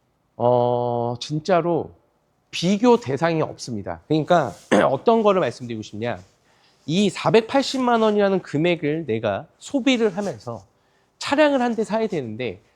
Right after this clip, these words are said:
짧은 주행 거리에 거기다가 경차는 싫어. 네. 그리고 못해도 중형으로 타고 싶어. 그러면 이거예요.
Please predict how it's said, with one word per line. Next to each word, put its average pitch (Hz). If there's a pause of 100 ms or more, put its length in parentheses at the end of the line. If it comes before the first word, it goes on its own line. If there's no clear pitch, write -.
(140)
짧은 320
주행 175
거리에 135 (120)
거기다가 220
경차는 175
싫어. 135 (540)
네. 107 (520)
그리고 196 (280)
못해도 202
중형으로 202
타고 170
싶어. - (960)
그러면 240
이거예요. 120